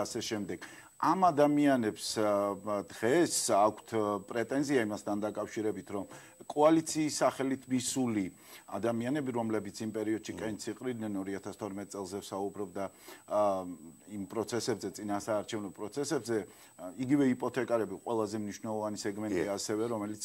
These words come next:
Speaker 1: დღეს, ე, ფაქტობრივად, ა, ყოველკვირეულად და პერმანენტულად მართავს აქციებს. მისცეს მათ დაპირება, რომ კოალიცია შეძლებდა მათი პრობლემების მოგვარებას. ა, როდესაც თქვენ კიდევ ერთხელ მოგიწევთ მისვლა,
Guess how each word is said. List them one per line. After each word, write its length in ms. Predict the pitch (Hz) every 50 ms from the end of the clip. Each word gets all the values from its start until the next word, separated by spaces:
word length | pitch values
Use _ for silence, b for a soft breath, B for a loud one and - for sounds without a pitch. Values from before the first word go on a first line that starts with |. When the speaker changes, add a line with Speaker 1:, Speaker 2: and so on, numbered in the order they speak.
| - -
Speaker 1:
დღეს, 280 | - 104 107 104 104 - -
ე, 260 | - 107 101 101 95 - - - _ _
ფაქტობრივად, 800 | - - 113 104 90 - 95 101 95 101 101 107 98 104 113 113
ა, 640 | 104 - - - - - _ _ 95 95 92 90 87 85 78
ყოველკვირეულად 920 | - - 113 113 110 104 98 104 107 110 101 101 104 101 95 95 101 101 95
და 80 | 113 113
პერმანენტულად 800 | 110 107 104 101 98 101 98 98 98 98 98 95 95 101 104 107 104
მართავს 380 | 101 98 92 - - 110 101 -
აქციებს. 480 | 123 117 113 - - 107 101 92 - - B B B B B B
მისცეს 580 | _ 95 113 127 160 160 - - 139 110 - 120
მათ 140 | 110 107 92 87 104
დაპირება, 480 | 95 98 - 107 104 110 101 92 107
რომ 240 | 104 117 127 123 120
კოალიცია 520 | - - 123 120 117 110 107 - - 131 117
შეძლებდა 540 | - - 117 107 - 117 110 104 - - 87
მათი 260 | 90 90 90 - 98
პრობლემების 640 | - - 95 90 90 95 95 95 95 90 87 92 - - 107
მოგვარებას. 640 | 107 92 101 101 101 95 92 78 87 87 - - B B B B B B
ა, 300 | B - 101 107 107 101 - - - - _ _ -
როდესაც 560 | 107 120 151 151 180 190 180 - 202 185 185 - - - 143 117 107
თქვენ 280 | - - - 170 185 156
კიდევ 240 | - 156 156 156 156 147
ერთხელ 280 | 139 139 - 143 143
მოგიწევთ 560 | 135 127 123 113 120 117 - 127 135 139 135 - 104
მისვლა, 460 | 101 104 117 120 117 - - 107 104